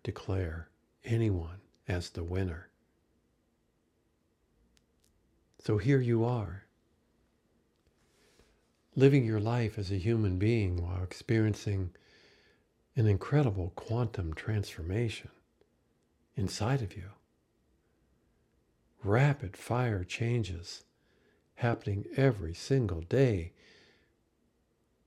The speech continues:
But instead of reacting to all these shifts,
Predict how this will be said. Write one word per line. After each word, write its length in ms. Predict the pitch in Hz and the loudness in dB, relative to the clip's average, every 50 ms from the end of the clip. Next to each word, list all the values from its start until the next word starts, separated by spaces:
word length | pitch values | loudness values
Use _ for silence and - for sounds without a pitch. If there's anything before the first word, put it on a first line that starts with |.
| _ _ _ _ _ _ _ _ _ _ _ _ _ _ _ _ - | _ _ _ _ _ _ _ _ _ _ _ _ _ _ _ _ -2
But 140 | 120 117 | 2 4
instead 500 | 120 120 117 110 - - - 143 139 135 | 4 4 4 2 -2 0 4 4 4 4
of 220 | 131 113 101 101 101 | 2 0 0 0 2
reacting 600 | 113 117 113 113 117 135 147 143 - - 104 98 | 4 4 4 4 4 4 2 0 -2 -4 -4 -2
to 120 | - - - | -4 -4 -4
all 280 | - 117 110 107 104 | -2 -2 0 0 -2
these 260 | 104 104 104 98 92 | 0 2 2 2 2
shifts, 640 | - - - - 101 104 135 139 - - - - - | 0 -4 -2 0 0 0 0 -2 -6 -10 -10 -12 -14